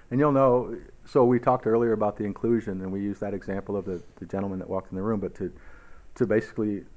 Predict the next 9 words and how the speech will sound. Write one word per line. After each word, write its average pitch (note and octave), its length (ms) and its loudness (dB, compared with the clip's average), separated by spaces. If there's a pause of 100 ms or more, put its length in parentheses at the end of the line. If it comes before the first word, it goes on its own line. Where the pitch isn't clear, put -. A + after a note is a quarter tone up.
(260)
segue A2+ 400 2
to B2+ 100 2
the A#2+ 100 2
engagement, G2+ 640 -4
that - 240 -2
person, G2 480 -4 (240)
because A#2+ 640 -2 (460)
they A#2+ 100 2
were B2 180 -4